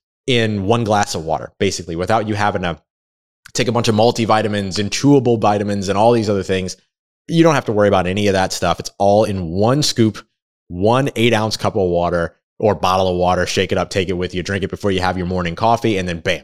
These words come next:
you're all set, you're all done. I usually keep it next to some of my, like, colder coffee fixins because I keep it in the refrigerator. And so my creamer, things like that, keep it right next to that so that I always remember, "Oh, do this first,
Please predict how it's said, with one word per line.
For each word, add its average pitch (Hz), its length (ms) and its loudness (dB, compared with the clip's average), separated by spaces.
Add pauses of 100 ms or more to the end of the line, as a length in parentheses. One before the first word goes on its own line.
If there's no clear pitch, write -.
(120)
you're 92 200 -2
all 90 100 0
set, 87 240 -2
you're 85 140 -6
all 80 80 -4
done. 87 200 -6
I 104 100 -4
usually 101 360 -2
keep 101 300 -4
it - 180 -2 (220)
next 101 360 -2
to 113 120 0
some 104 180 -2
of 101 100 -2
my, 90 200 0
like, 90 220 -4
colder 98 280 0
coffee 98 380 -2
fixins 113 460 -2
because 98 200 -2
I 92 60 0
keep 95 180 -6
it 95 60 -4
in 82 60 -10
the 85 80 -8
refrigerator. 113 520 0 (240)
And 90 120 -4
so 87 120 0
my 76 120 -8
creamer, 107 420 0
things 90 240 -4
like 85 80 -8
that, 98 220 -2
keep 90 100 -6
it 90 60 -4
right 107 160 0
next 104 180 -6
to - 60 -2
that 95 160 0
so 101 80 -4
that 90 100 -2
I 87 40 -2
always 104 300 2
remember, 101 280 -2
"Oh, - 240 0 (140)
do 98 120 -4
this 123 180 2
first, - 380 0